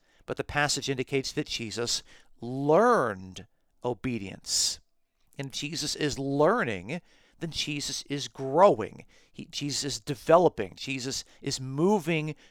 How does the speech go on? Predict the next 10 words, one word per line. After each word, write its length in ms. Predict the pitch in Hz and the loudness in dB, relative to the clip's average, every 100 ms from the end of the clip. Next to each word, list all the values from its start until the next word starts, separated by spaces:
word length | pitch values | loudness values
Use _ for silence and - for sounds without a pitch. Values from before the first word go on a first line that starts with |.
| _ | _
towards 560 | - 151 151 151 147 - | -2 2 4 4 2 -2
a 140 | 143 | -2
state 520 | - - - 139 - - - _ | 0 -2 0 -2 -2 -14 -20 _
of 240 | 139 131 - | 0 0 -2
being 320 | 127 120 113 | -6 -6 -10
complete. 540 | 123 - 131 95 - _ _ _ _ _ _ _ _ _ _ | -14 -2 -4 -2 -12 _ _ _ _ _ _ _ _ _ _
Again, 240 | - 120 101 | -8 -6 -4
this 160 | 117 | -4
is 100 | 113 | -4
not 300 | 127 123 - | -2 -2 -2